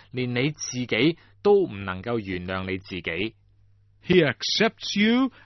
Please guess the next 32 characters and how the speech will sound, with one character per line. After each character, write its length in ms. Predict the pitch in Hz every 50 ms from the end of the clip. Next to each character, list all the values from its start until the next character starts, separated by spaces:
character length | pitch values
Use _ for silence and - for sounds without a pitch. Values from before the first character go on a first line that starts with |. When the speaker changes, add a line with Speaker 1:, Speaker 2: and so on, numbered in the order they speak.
| _ -
Speaker 2:
and 360 | 165 160 147 135 123 120 117 127
never 320 | 170 214 196 208 208 208
ignores 480 | 185 175 185 170 151 139 120 101 98 104
you. 200 | 107 98 90 - - _ _ _ _ _ _ -
Speaker 1:
神 420 | - - - 113 107 107 107 107
卻 140 | - 151 156
係 200 | 143 135 131 113 110
願 180 | 123 120 123 113
意 200 | 110 120 131 131
去 200 | 120 127 127 120
接 200 | - - - 131
納 220 | - 120 104 98 95
你， 280 | 104 98 98 101 101 - _ - - - _ -
絕 180 | - 143 135 - -
對 160 | 147 139 143
呢， 180 | 156 160 135 101
係 280 | - - 123 117 107 - _ 113
唔 180 | 101 98 95 95
會 180 | 98 104 117
唔 280 | 117 - 101 92 90 90
理 120 | 90 87 92 101
你 220 | 98 87 87 90
嘅。 180 | 92 92 87 - - _ _ _ _ _ _ _ _ -
Speaker 2:
He 180 | 165 175 160
never 360 | 143 143 165 196 196 180 185
leaves 520 | 165 147 143 170 220 247 254 220 190 - 247
you 220 | 254 254 214 - -
nor 240 | 175 180 214 214
forsakes 800 | 185 - 214 185 - - - - 151 131 107 - - - - 127
you. 140 | 113 98 90 - _ _ _ _ _ _ _ _
Speaker 1:
神 280 | - - 131 113 113 131
呢， 160 | 165 170